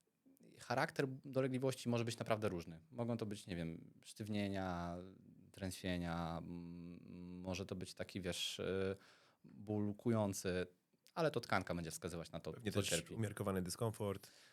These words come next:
Speaker 1: Dokładnie. Od-, umiarkowany dyskomfort, dokładnie. Mm, co ciekawe, y, takie dolegliwości mogą wynikać, y, również z somatyzacji objawów, y, takich, y, psychologicznych, no nie? Gdzie coś nam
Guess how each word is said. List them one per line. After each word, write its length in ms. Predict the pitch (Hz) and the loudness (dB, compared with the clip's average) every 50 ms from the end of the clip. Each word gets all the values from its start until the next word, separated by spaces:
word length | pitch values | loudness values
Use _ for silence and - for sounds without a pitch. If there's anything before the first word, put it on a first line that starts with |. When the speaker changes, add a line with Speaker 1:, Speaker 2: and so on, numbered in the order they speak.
| - _ - | -20 _ -8
Speaker 1:
Dokładnie. 640 | 90 87 104 98 - 90 80 78 76 78 76 76 87 - - - - 135 123 - | 0 0 2 4 6 6 6 6 4 0 -4 -6 -6 -10 -14 -18 -16 -16 -10 -2
Od-, 200 | 143 143 - - | 0 0 0 4
umiarkowany 460 | 175 156 147 131 - - 101 98 98 | 6 6 6 6 6 4 2 2 2
dyskomfort, 420 | 92 92 - - 113 - - 95 87 | 2 2 0 0 -2 -2 -2 -2 -2
dokładnie. 480 | 85 87 - 80 78 - 76 76 76 - - - - _ - | -2 -2 0 -2 -2 -2 -4 -8 -8 -10 -12 -16 -20 _ -14
Mm, 280 | 101 98 98 98 101 - | -12 -12 -10 -12 -10 -6
co 100 | - 120 | -2 0
ciekawe, 520 | - 139 - 110 101 104 110 117 123 123 123 123 113 113 120 123 120 120 120 120 120 120 | 2 4 6 6 8 8 8 8 8 6 4 0 -4 -6 -6 -8 -10 -12 -12 -12 -14 -14
y, 40 | 120 - | -6 0
takie 220 | - 117 113 - 123 | 2 2 2 4 4
dolegliwości 760 | 117 113 117 113 113 107 101 95 - - - 113 113 117 120 | 4 4 4 4 2 0 0 0 0 -2 0 2 2 2 4
mogą 300 | 120 117 110 104 117 110 | 4 2 2 2 2 0
wynikać, 640 | 107 110 101 98 92 107 107 110 - - - - - - 101 104 104 107 | -2 -4 -6 -2 0 0 0 0 -2 -6 -8 -6 -2 0 0 2 2 2
y, 40 | 110 | 2
również 560 | 110 101 104 101 107 104 - - - - - | 2 0 0 -2 -2 -2 -2 -4 -6 -8 -12
z 280 | - - - - - - | -14 -14 -12 -12 -6 0
somatyzacji 580 | 120 127 120 - - 101 101 90 - - 123 | 0 2 2 0 0 0 0 0 0 0 -2
objawów, 560 | 127 127 135 127 95 85 85 85 - - - - 87 90 90 85 87 | 2 6 6 6 6 4 2 -4 -8 -14 -18 -16 -16 -14 -14 -14 -14
y, 40 | 87 | -14
takich, 520 | - - 90 - 110 107 - - - - 135 131 135 135 135 | -14 -14 -10 -10 -10 -10 -10 -14 -20 -16 -12 -12 -10 -10 -10
y, 20 | |
psychologicznych, 760 | 135 - - - 151 175 196 208 190 131 - - 82 - _ - | -12 -14 -14 -2 0 2 2 2 2 0 -2 -4 -8 -12 _ -18
no 80 | 87 82 | -14 -4
nie? 200 | 80 101 120 117 - - - - - _ _ _ _ _ _ _ - _ _ - - - _ _ - - 104 101 | -2 -2 -2 -2 -6 -14 -20 -20 -20 _ _ _ _ _ _ _ -20 _ _ -20 -20 -20 _ _ -20 -20 -20 -18
Gdzie 260 | 95 95 98 95 90 - | -14 -6 -4 -2 -2 -2
coś 300 | - - 101 - - - | -2 -4 -4 -4 -4 -4
nam 200 | 95 92 92 | -2 -2 -2